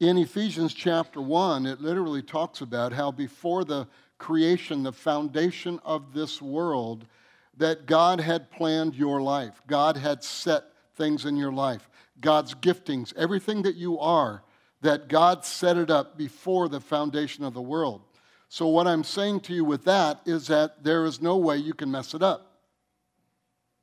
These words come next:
You can't mess it up. God did it. God didn't do it because you were good. God didn't do it because you were bad. God didn't do it. God did it because that's out of Him. Out of God, you were created in His image.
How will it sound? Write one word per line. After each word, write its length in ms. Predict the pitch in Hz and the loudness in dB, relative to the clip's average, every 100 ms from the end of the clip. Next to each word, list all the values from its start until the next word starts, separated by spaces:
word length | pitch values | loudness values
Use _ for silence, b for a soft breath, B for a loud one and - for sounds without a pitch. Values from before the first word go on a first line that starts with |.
| _ | _
You 80 | 139 | -2
can't 240 | 185 175 | 0 2
mess 220 | 170 160 | 0 0
it 80 | 165 | 4
up. 240 | 196 175 131 | 4 4 2
God 280 | 156 165 143 | 4 4 2
did 180 | 185 | 0
it. 160 | 165 - _ b b | 0 -4 _ b b
God 200 | 165 170 | 4 4
didn't 260 | 165 180 175 | 4 2 2
do 180 | 160 202 | 4 2
it 100 | 196 | 0
because 380 | 160 170 156 139 | -4 -2 -2 -2
you 80 | |
were 100 | 151 | -4
good. 560 | 139 127 139 175 147 - | -4 -6 -4 -4 -6 -2
God 260 | 156 151 147 | 0 0 0
didn't 300 | 170 151 156 b b b b | -4 -4 -12 b b b b
do 200 | 156 165 | 2 2
it 140 | 185 | 2
because 400 | 165 139 160 151 | -4 0 0 0
you 100 | 151 | -2
were 100 | 151 | -4
bad. 460 | 135 139 139 160 147 | -2 2 4 2 2
God 240 | 156 160 | 4 4
didn't 280 | 147 175 151 | 2 0 -2
do 180 | 135 190 | 0 0
it. 80 | 190 - b b b | 0 -8 b b b
God 280 | 170 185 139 | 4 4 4
did 160 | 196 | 2
it 80 | 196 | 2
because 320 | 156 - 160 | -4 -2 0
that's 280 | 147 160 - - | 2 0 0 2
out 160 | 160 | 2
of 100 | 156 | 2
Him. 400 | - - 180 120 98 b b - | -4 -2 -2 -2 -6 b b 2
Out 220 | 185 202 | 4 4
of 200 | 185 - | 0 2
God, 400 | 190 196 160 131 | 4 6 4 0
you 120 | 160 | -2
were 100 | 156 | -2
created 500 | - 151 156 156 143 | -6 -4 0 0 0
in 120 | 139 | -4
His 180 | 131 113 | -4 -6
image. 480 | 131 113 98 - | -8 -8 -12 -20